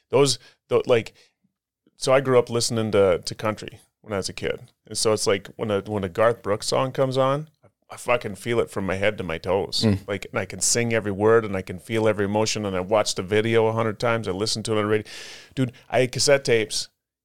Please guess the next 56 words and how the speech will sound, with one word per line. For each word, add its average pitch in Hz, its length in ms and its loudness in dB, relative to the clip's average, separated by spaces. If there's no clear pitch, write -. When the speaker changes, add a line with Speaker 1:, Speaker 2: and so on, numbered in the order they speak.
Speaker 1:
in 110 100 -2
my 117 120 2
cassette 120 380 0
player 113 240 4
waiting 107 240 2
for 113 100 -10
that 110 140 4
radio 113 400 4
to 107 80 0
play 110 220 4
Speaker 2:
Yep, 110 120 10
Speaker 1:
that 107 100 0
song. 131 260 4
Speaker 2:
record 139 300 8
Speaker 1:
Hit - 60 4
Speaker 2:
that 127 240 8
Speaker 1:
record, 147 220 10
Speaker 2:
shit. 127 120 6
Speaker 1:
baby. 113 300 6
Speaker 2:
<laughs> - 260 6
Speaker 1:
That's 123 220 8
what 139 140 6
I 135 120 8
did. 131 380 8
I 123 120 6
had, 135 160 6
like, 120 160 6
a 120 80 6
whole 139 240 6
stack 143 400 6
of 120 120 6
'em, 113 300 2
you 131 80 2
know, 117 100 4
what 135 140 4
were 123 80 2
those, 117 160 2
D 127 220 2
B 131 180 4
nineties 131 500 4
or 123 60 0
whatever. 123 320 4
They're 113 160 2
st-, - 220 -2
you 143 60 2
know, 123 120 4
it's - 140 -2
still 151 180 6
in 147 60 6
the 123 80 2
plastic 120 580 2
and 107 100 -4
it 104 60 -4
looks 101 320 2
Speaker 2:
Nice. 117 160 4
Speaker 1:
so - 120 -6